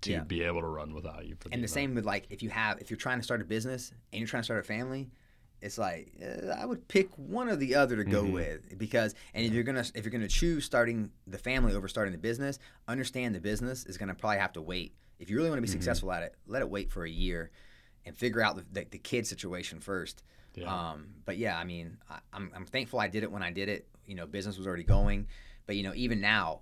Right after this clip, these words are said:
Speaker 2: I'm gonna be real, and this is like, I don't, I don't wanna sound like an asshole when I say this, but if I didn't have kids, I really do feel like Combat Night would be on a whole no-, it would just be on
Speaker 1: Yeah.
Speaker 2: another level, you know? Um, but, I mean, I,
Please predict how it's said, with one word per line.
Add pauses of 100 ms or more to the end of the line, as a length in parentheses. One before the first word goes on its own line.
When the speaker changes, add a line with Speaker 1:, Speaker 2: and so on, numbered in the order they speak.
Speaker 2:
I'm
gonna
be
real,
and
this
is
like,
I
don't,
I
don't
wanna
sound
like
an
asshole
when
I
say
this,
but
if
I
didn't
have
kids, (540)
I
really
do
feel
like
Combat
Night
would
be
on
a
whole
no-, (140)
it
would
just
be
on
Speaker 1:
Yeah.
Speaker 2:
another
level,
you
know? (420)
Um, (440)
but, (100)
I
mean, (100)
I,